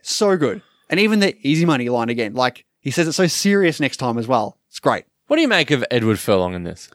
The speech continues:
Speaker 1: I think he's fine. He's not, he's not the standout, but he does the part.
Speaker 2: Yeah, and I think he's young enough where you can see him turning into something else,
Speaker 1: Mm-hmm.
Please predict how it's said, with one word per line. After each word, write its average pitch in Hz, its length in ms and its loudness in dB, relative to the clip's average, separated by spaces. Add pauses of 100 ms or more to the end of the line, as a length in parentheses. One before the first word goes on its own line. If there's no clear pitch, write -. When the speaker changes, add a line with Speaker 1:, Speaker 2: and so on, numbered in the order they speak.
(440)
Speaker 1:
I 147 160 0
think 196 200 -2
he's 190 160 -2
fine. 120 220 -2 (240)
He's 131 220 0
not, 160 200 0
he's 139 180 0
not 143 300 0
the 202 60 2
standout, 208 640 0
but 214 140 0
he 185 140 -4
does 294 220 0
the 254 80 -2
part. 123 360 0 (340)
Speaker 2:
Yeah, 180 160 2 (120)
and 131 120 0
I 135 80 2
think 190 300 -2
he's 160 220 0
young 117 360 -2
enough 107 500 -4 (280)
where 113 460 4
you 123 280 -2
can 143 200 0
see 143 340 0
him 139 220 0
turning 127 400 0
into 117 260 0
something 107 340 -2
else, 101 480 -2
Speaker 1:
Mm-hmm. 131 280 0